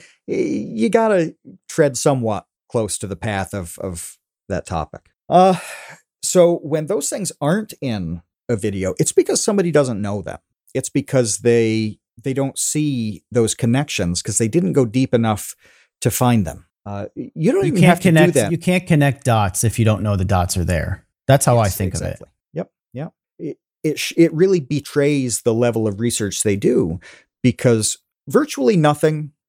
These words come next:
Speaker 1: is going to be an, an original thing in the educational sphere. It's just not, it's not possible at this point. Uh, y-, you have to dedicate yourself to a hyper niche.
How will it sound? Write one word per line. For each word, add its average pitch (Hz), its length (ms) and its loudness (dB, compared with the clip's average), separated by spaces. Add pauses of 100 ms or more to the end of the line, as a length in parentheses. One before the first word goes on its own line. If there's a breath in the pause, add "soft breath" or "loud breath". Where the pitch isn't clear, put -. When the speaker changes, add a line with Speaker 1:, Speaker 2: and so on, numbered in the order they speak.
Speaker 1:
is 120 160 -4
going 123 240 0
to 123 100 -2
be 104 440 0 (240)
an, 107 200 -6
an 101 140 -4
original 95 460 -4
thing 73 420 -8 (180)
in 98 140 -8
the 92 120 -4
educational - 480 -8
sphere. 78 220 -6
It's 120 120 -2
just - 180 -4
not, 120 160 0
it's 175 160 -2
not - 160 -4
possible - 480 -12 (160)
at - 140 -14
this - 160 -8
point. - 300 -16 (260)
Uh, 92 340 -8
y-, 117 200 -4
you 131 160 0
have 135 240 2
to - 80 -18
dedicate 104 420 0
yourself 92 520 -4
to 98 180 -4
a 87 320 -6
hyper 101 360 -4
niche. - 480 -6